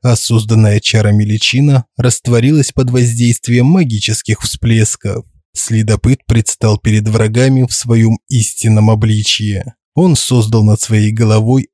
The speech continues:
ослепительную вспышку. Затем загорелись хибара и кузница. Подворье быстро заполнилось густым дымом.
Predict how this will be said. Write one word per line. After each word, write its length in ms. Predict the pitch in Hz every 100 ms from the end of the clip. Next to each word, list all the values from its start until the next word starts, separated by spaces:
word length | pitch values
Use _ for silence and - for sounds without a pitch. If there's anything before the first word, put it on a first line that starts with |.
| -
ослепительную 960 | 135 - 120 - 110 - 110 107 107
вспышку. 880 | 107 - - 113 - - 107 113 - _
Затем 520 | - 117 110 131 147 - _
загорелись 680 | 120 113 123 117 113 110 -
хибара 600 | - 120 110 113 127 131
и 100 | 113
кузница. 880 | - 113 110 110 110 - 107 104 - _ _
Подворье 580 | 120 110 107 107 110 107
быстро 560 | 107 110 113 - 117
заполнилось 680 | 110 113 - 117 113 117 113
густым 480 | 113 117 - 113 113
дымом. 580 | 110 113 110 104 113